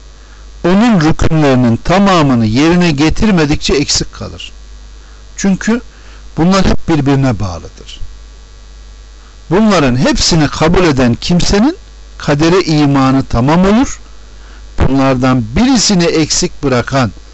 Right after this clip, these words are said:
veya inkar eden kimsenin kaderdeki imanı kusurludur. Aynen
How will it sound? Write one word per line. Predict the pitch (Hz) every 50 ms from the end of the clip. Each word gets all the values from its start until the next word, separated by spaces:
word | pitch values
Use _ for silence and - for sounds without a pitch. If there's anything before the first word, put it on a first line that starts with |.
| - - - - - - - - - - -
veya | 131 143 143 143 135 131 117 98 - - - - - - - - - - -
inkar | 151 147 147 147 139 - 214 226 220
eden | 202 180 151 147 135 120 110
kimsenin | 110 - - 170 175 165 - - - 120 117 104 101
kaderdeki | - - - 156 147 135 143 131 117 107 104 113 113 107 - - 135
imanı | - 170 160 151 131 131 123 123 127 135
kusurludur. | - - - - - - 104 - - - - - - - - - - - - - - - - - - - - - - - - - - - - - - - - - -
Aynen | 170 180 175 165 160 151 139